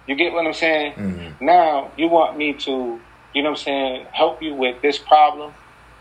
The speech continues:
Speaker 1: You know what I'm saying? You want me, you calling me with this problem. You calling me with this, you know what I'm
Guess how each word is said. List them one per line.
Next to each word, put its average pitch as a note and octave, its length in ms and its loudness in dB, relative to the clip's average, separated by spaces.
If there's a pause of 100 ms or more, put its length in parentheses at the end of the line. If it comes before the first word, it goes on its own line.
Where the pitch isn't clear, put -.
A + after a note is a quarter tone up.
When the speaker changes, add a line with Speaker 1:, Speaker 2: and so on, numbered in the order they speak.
(240)
Speaker 1:
You D3 60 -4
know D3+ 40 2
what D3 80 -2
I'm - 40 -4
saying? D3 200 0
You D3 100 0
want D3+ 200 2
me, C#3+ 100 -6
you D3 120 -4
calling D#3+ 400 4
me D3 80 -2
with C3+ 260 -4
this C#3+ 180 0
problem. B2+ 520 4 (120)
You - 80 -16
calling C#3+ 380 4
me C#3 120 -6
with B2+ 260 -8
this, C#3+ 240 -4 (140)
you C#3+ 80 -8
know B2+ 80 0
what B2 60 0
I'm A#2 40 -6